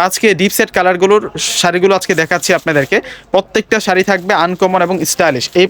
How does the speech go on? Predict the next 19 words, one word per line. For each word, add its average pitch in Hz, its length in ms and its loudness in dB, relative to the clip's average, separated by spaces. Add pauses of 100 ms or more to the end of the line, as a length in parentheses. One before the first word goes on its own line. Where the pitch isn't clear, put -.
(140)
এই 175 100 4
শাড়িটার 185 360 0
পাড়ের 180 260 2
ডিজাইনটা 165 440 0
কিন্তু 170 220 2 (460)
ইউনিক 196 340 4
আছে। 151 160 -4
আর 170 60 -4 (100)
সম্পূর্ণ 202 380 2 (100)
এগুলো 196 240 2
কিন্তু 214 160 2 (100)
সাচ্চা 175 280 0 (120)
জরি 180 180 4 (100)
দিয়ে 190 200 2
কাজ 156 200 -2
করা, 170 140 4 (100)
জরি 175 200 4
সুতি - 220 0
দিয়ে 175 100 2